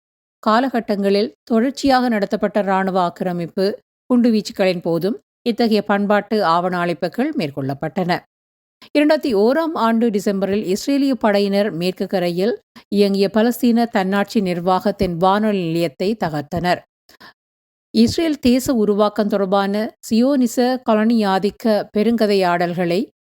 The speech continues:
பேணி பாதுகாக்கும் இலக்கிற்காக இஸ்ரேல் அரசு திட்டமிட்ட மூலோபாயத்துடன் பலஸ்தீன திரைப்படங்கள்,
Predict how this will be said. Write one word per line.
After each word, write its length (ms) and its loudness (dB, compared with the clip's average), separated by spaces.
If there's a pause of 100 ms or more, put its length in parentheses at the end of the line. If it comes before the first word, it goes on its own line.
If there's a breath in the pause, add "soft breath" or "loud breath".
(120)
பேணி 260 2
பாதுகாக்கும் 760 0
இலக்கிற்காக 760 0
இஸ்ரேல் 480 0
அரசு 260 0
திட்டமிட்ட 580 -2
மூலோபாயத்துடன் 960 0
பலஸ்தீன 440 2
திரைப்படங்கள், 720 0